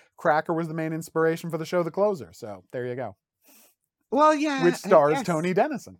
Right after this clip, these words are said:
Speaker 1: So there, <laughs>
Speaker 2: Yes.
Speaker 1: there you go. It's a roundabout way to get back there. But
Speaker 2: No, no, no, no. You remember, you know the Kevin Bacon thing.
Speaker 1: It's true. It's
Speaker 2: <laughs> It
Speaker 1: exactly the
Speaker 2: all
Speaker 1: Kevin Bacon
Speaker 2: connects.
Speaker 1: thing. Speaking
Speaker 2: Yes.
Speaker 1: of,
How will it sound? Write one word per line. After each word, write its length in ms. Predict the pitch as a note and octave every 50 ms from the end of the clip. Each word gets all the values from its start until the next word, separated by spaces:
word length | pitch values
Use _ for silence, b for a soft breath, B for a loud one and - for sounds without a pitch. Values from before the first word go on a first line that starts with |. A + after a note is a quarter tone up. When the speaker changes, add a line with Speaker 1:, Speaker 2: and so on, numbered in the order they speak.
| _ _ _ _
Speaker 1:
So 120 | - C3+
there, 220 | C3 C#3 D#3 F#3+
<laughs> 0 |
Speaker 2:
Yes. 160 | - E3 E3 C4
Speaker 1:
there 120 | D4 C4+
you 60 | A#3+
go. 200 | - - G4 C4+
It's 100 | E3 D3+
a 60 | G#3+
roundabout 560 | F#3 A3 G#3+ G3 G#3+ A3+ A3 - A#3 G3+ G3+ G#3
way 100 | G3+ G3+
to 80 | F#3+
get 160 | F3+ F#3+ F#3
back 260 | F3+ G3+ G3 G3 F#3+ _
there. 220 | A#2 A2+ A#2+ C#3+
But 140 | D3+ - E4
Speaker 2:
No, 100 | F4 D#4+
no, 240 | C#4 A3+ F3+ F3+ G3+
no, 240 | F#3+ F3 E3 E3
no. 240 | D#3+ D3+ D3+ C#3+ - b b b b -
You 100 | B3 C4+
remember, 460 | D4 D#4+ D#4 C#4 B3 A#3 A3+ A#3 A#3
you 140 | - C#4 C#4
know 160 | B3+ B3 G#3+
the 100 | F3+ F#3
Kevin 320 | F#3 - F#3+ D3+ D3 C#3+ C#3+
Bacon 300 | B2 G#2+ A2 - A#2 -
thing. 320 | - G2+ D#2+ - - - - - -
Speaker 1:
It's 160 | F4+ F4 -
true. 160 | - - - - -
It's 120 | G4+ - -
Speaker 2:
<laughs> 0 |
It 120 | - D#3+
Speaker 1:
exactly 480 | - B2+ C3 A#3+ G#3+ F3 F3 - - -
the 80 | - -
Speaker 2:
all 140 | A3+ A3 G#3
Speaker 1:
Kevin 200 | F#3+ E3+ E3 E3
Bacon 180 | D#3 E3 E3
Speaker 2:
connects. 200 | G3+ G3 F#3+ E3+ D3
Speaker 1:
thing. 160 | C3 A2+ G#2+ b b b b b b
Speaking 460 | - - - G#3 A3 F3+ A3 G#3+ G3+
Speaker 2:
Yes. 80 | C4+ F4
Speaker 1:
of, 200 | E4 G#3+ F3+ E3+